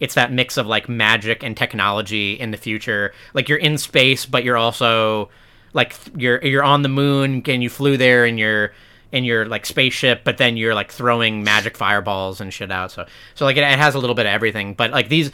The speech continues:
like, like I said, these are, like, not, like, true ghosts. They're really creatures. They're really th-, these, these, like, um, spiritual creatures that, like, feed on human emotion. And, uh, yeah, this, so this, this wife showed up, uh, that, uh, that's been dead for forty years in a war,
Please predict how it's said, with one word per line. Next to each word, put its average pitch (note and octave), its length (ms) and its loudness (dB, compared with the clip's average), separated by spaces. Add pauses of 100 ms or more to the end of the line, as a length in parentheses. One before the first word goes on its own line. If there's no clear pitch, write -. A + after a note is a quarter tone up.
(180)
like, E3+ 180 2
like F3 140 4
I E3+ 60 6
said, G3+ 240 2
these D3+ 180 2
are, D3 140 6
like, B2+ 180 0
not, B2 280 4
like, A2+ 280 -4 (240)
true F3 360 2
ghosts. C3 540 2
They're B2 140 2
really F3 220 2
creatures. F#3+ 920 -4
They're D#3 100 2
really E3+ 200 2
th-, C#3 200 -8
these, B2+ 220 -8
these, B2+ 200 -4
like, A2 320 -6 (460)
um, A#2+ 280 2
spiritual D3 540 -2
creatures C#3+ 480 0
that, B2 120 -4
like, A2+ 160 -8
feed B2+ 420 0
on A2 600 0
human B2+ 280 -2
emotion. A2 640 -2 (320)
And, B2+ 260 0
uh, A#2 100 2
yeah, C3+ 200 4
this, B2+ 120 -2
so C#3+ 80 -2
this, A#2+ 120 -4
this B2 300 -6
wife A#2 300 0
showed A#2+ 260 0
up, A#2 200 0
uh, A2 340 0 (180)
that, B2 220 -2
uh, C3+ 320 -6
that's A#2+ 360 -6
been A2 340 -6
dead B2 240 -4
for B2+ 100 -8
forty A#2+ 300 -2
years A2 320 0
in G2+ 80 -10
a G2 40 -8
war, C3 500 0